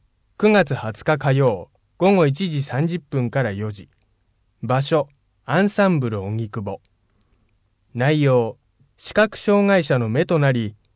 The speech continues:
街歩きをサポートする人をガイドヘルパーと言います。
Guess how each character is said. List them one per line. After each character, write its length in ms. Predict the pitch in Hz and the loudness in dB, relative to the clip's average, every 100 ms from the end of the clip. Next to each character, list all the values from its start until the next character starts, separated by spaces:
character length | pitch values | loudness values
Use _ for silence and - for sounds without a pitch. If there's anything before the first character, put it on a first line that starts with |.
| _ | _
街 360 | 120 139 143 | -2 0 4
歩 200 | 202 180 | 4 4
き 140 | 143 143 | 0 0
を 100 | 123 | 0
サ 200 | - 135 | -2 -2
ポ 160 | 202 | 0
ー 20 | 196 | 0
ト 120 | 170 | -2
す 140 | 143 | -2
る 100 | 160 | -2
人 280 | 156 - 160 | -2 0 2
を 220 | 139 135 - | 2 -2 -8
ガ 160 | - 120 | -4 0
イ 60 | 175 | 0
ド 120 | 190 | 0
ヘ 120 | 175 | 0
ル 100 | 170 | 0
パ 140 | 139 | 0
ー 60 | 131 | 0
と 100 | 175 | -2
言 100 | 147 | -6
い 60 | 92 | -6
ま 120 | 95 | -10
す。 220 | - - | -14 -20